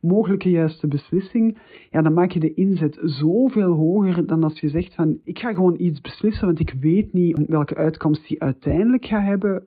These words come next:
Ik ga gewoon in actie schieten, ik ga doen. En ofwel is het juist, ofwel is het fout, maar dan leer ik eruit." Ja, dan is die inzet van die beslissing veel minder hoog en dan ga je daar veel gemakkelijker mee aan de slag gaan.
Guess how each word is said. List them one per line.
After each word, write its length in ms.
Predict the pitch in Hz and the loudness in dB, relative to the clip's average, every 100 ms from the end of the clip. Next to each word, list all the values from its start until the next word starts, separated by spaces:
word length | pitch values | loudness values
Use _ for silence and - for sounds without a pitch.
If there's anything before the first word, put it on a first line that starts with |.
| _ | _
Ik 200 | - 175 | -6 -6
ga 160 | - 226 | -2 -2
gewoon 240 | 165 160 | 2 2
in 120 | 160 156 | 2 0
actie 300 | 156 - 151 | -4 -4 -8
schieten, 400 | - 160 156 - | -4 -4 -4 -6
ik 100 | - | -4
ga 180 | - | -4
doen. 420 | 143 139 170 208 190 | -2 0 2 2 2
En 200 | 160 160 | 0 -2
ofwel 460 | 151 165 170 160 - _ _ _ | 0 0 2 0 -4 _ _ _
is 160 | 262 | -2
het 140 | 202 - | 0 -2
juist, 520 | 160 175 269 - - | 2 2 2 -2 -10
ofwel 320 | - - 196 | -8 -2 0
is 120 | 190 151 | 0 -2
het 140 | 143 | -4
fout, 400 | - 147 175 - | -4 -2 -2 0
maar 100 | 160 | 0
dan 140 | 151 | 2
leer 240 | 139 156 233 | 2 2 2
ik 160 | 226 | -2
eruit." 260 | 214 202 202 | -2 -2 -2
Ja, 120 | 156 | 0
dan 160 | 151 156 | 2 2
is 120 | 160 | 2
die 160 | 165 160 | -2 -2
inzet 440 | 208 226 202 170 | 2 2 2 -2
van 140 | - 160 | 0 0
die 100 | 156 | 0
beslissing 560 | 147 - 170 - 160 156 | -4 -8 -8 -4 -4 -2
veel 540 | 156 123 170 226 277 | -6 -2 0 2 2
minder 320 | 233 214 180 | 4 4 2
hoog 400 | 156 151 185 202 | 2 0 -2 -6
en 120 | - | -4
dan 140 | 165 151 | -2 0
ga 100 | 143 | 0
je 60 | |
daar 180 | 139 139 | 0 -2
veel 300 | - 151 175 | -2 -2 0
gemakkelijker 680 | 160 151 143 151 139 143 - | 0 -2 -2 -6 -6 -6 -8
mee 260 | - 135 127 | -4 -2 -2
aan 160 | - 131 | -4 -6
de 80 | 135 | -6
slag 320 | - - 135 | -8 -8 -8
gaan. 280 | - 135 | -6 -6